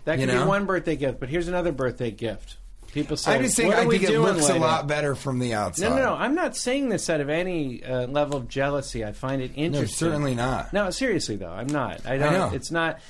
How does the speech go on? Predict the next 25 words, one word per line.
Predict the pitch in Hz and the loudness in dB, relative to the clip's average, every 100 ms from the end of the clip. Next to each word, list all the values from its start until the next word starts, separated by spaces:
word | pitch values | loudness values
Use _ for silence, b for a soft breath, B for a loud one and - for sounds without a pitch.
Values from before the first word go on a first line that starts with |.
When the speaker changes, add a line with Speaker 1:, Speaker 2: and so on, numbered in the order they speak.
| B | B
Speaker 1:
It's | 143 135 | -8 -4
not | 175 156 | -2 0
like | 147 | 0
I'm | 143 135 | 0 -2
bitter | 120 147 180 190 | 0 0 2 0
about | 175 180 190 | 2 2 2
it. | 180 | 0
I | |
think | 151 165 147 | -2 -4 -6
it's | - | -8
interesting. | 170 185 170 - 170 156 | -6 -6 -6 -4 0 0
I | 139 | 0
think | 143 156 | -2 -4
it's, | 151 - | -4 -8
Speaker 2:
But | - 139 | -6 -2
Speaker 1:
it's, | 143 | 0
Speaker 2:
I'm | 175 | 0
saying | 165 175 156 | 0 0 0
Speaker 1:
it's | 147 | 2
Speaker 2:
every | 147 165 | 4 4
day | 156 | 4
Speaker 1:
important. | 151 151 | 4 4
Speaker 2:
isn't | 131 131 | 2 0
your | 123 | -2
birthday. | 110 117 110 - 87 53 | 0 0 -2 -2 -4 -4